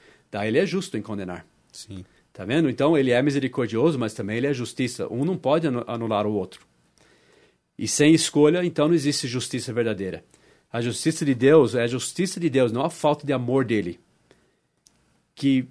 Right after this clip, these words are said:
Speaker 1: vai explicar o inferno e pessoas indo para o inferno que rejeitam a salvação que Deus ofereceu.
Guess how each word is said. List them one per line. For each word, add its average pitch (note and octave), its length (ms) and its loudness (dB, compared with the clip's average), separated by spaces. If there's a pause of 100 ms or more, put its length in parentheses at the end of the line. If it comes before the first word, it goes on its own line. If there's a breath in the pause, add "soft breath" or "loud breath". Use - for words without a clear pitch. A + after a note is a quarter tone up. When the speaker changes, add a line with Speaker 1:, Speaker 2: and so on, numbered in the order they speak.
Speaker 1:
vai B2+ 360 2
explicar A#2+ 600 0 (640)
o C#3 100 -4
inferno A#2 500 -2
e G#2 80 -4
pessoas A#2+ 440 -2
indo B2 180 -2
para A#2+ 280 -2
o - 20 -2
inferno A#2 380 -4
que A2 100 -12
rejeitam A#2+ 520 -2
a A2 40 -6
salvação A2 460 -6
que A2 100 -10
Deus G#2+ 200 -4
ofereceu. A2 640 -6